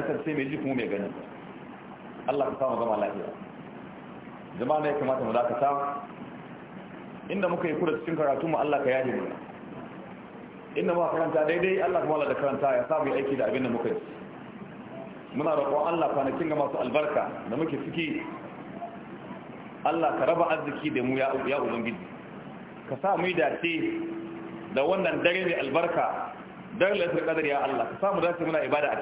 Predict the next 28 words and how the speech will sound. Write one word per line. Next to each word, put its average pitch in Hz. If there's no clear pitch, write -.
ciki 135
ya 127
Allah. 123
Allah 165
arzikin 170
naka 156
rabo 139
cikin 170
wannan 143
dare 147
Allah 151
ka 123
raba 131
da 107
mu. 98
Ya 139
Allah, 151
akwai 147
bayan 160
Allah 160
masu 135
neman 143
addu'a 131
gare 127
mu, -
akwai 139
marasa 143
lahiya. 135